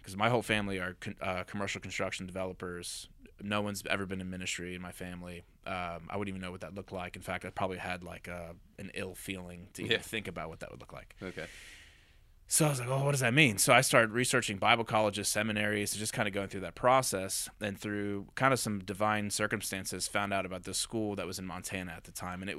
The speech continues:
Speaker 1: it wasn't an accredited school or, like, an official seminary Bible college, but it was a, like, a, a missions disciple training center. The pastor that was over it, his name was Chet,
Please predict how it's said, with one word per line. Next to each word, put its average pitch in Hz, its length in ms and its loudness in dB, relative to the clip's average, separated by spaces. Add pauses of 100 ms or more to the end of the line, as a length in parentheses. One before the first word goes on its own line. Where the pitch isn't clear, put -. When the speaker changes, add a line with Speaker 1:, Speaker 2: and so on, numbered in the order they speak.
Speaker 1:
it 101 120 0
wasn't 123 300 4
an 120 100 2
accredited 113 480 4
school 107 400 0
or, 95 100 -4
like, 98 120 -6
an 98 80 -4
official 98 480 -2
seminary 98 440 0
Bible 95 260 -2
college, 92 380 -4
but 92 100 -4
it - 20 -2
was 92 160 -4
a, 92 160 -8 (300)
like, 101 160 -4
a, 90 240 -6
a 95 40 -4
missions 110 520 2
disciple 95 480 -2
training 92 340 -4
center. - 360 -10 (560)
The 101 60 -6
pastor 123 380 8
that 104 160 4
was 98 160 2
over 127 240 10
it, 110 80 8
his 107 160 0
name 104 140 2
was - 160 -4
Chet, 113 400 6